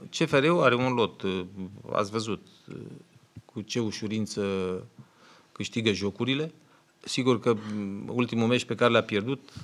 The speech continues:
a fost, știu eu, s-a întâmplat niște lucruri neprevăzute și au pierdut, uh, au pierdut jocul. Dar, uh, C F R-ul are un lot, uh, un lot puternic.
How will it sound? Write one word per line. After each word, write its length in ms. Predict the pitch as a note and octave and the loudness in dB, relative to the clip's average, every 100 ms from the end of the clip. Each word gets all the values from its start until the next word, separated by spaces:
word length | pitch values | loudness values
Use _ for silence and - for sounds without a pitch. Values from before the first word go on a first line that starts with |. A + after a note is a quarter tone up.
| - G2+ | -12 -8
a 140 | - A2 | -2 -2
fost, 340 | - C3 - - - - - - - - - - - - - - _ - | 2 0 0 -8 -14 -12 -12 -16 -18 -20 -20 -20 -20 -20 -20 -20 _ -20
știu 280 | - - A2+ | -12 -4 0
eu, 220 | G#2 G2 - _ - - - - - _ | 0 -4 -12 _ -20 -20 -20 -20 -20 _
s-a 160 | - - | -4 0
întâmplat 540 | G#2+ - A2 C3+ A2+ | 0 0 6 8 8
niște 240 | - A2 A#2 | 4 -2 0
lucruri 280 | A#2 A2+ A#2 | -2 2 2
neprevăzute 640 | A2+ A#2 G#2 F#2+ - - | 4 4 4 0 -2 -2
și 200 | C#3+ - | 0 2
au 120 | C#3 | 2
pierdut, 500 | C3+ C#3+ C3+ C#3+ C#3+ | 4 4 4 2 0
uh, 360 | D3 C#3 C#3 C3+ | 2 4 4 4
au 120 | B2+ | 4
pierdut 300 | B2+ C#3 C3+ | 4 2 2
jocul. 420 | C3 B2+ - E2+ F2 | 2 2 2 -4 0
Dar, 240 | G2 G#2 | 2 4
uh, 360 | A2 A2 G#2+ G#2+ - - - | 4 2 0 -2 -8 -18 -14
C 140 | - | -6
F 40 | D#3+ | 0
R-ul 200 | E3+ D#3+ | 4 4
are 180 | C#3 | 4
un 140 | C#3+ C3+ | 2 2
lot, 240 | C3+ - | -2 -2
uh, 100 | A#2 A2+ G#2+ A2 G#2+ | -4 -2 -4 -4 -2
un 60 | |
lot 140 | A#2 A2+ | 0 0
puternic. 480 | G#2 - - - | -2 -2 -2 -4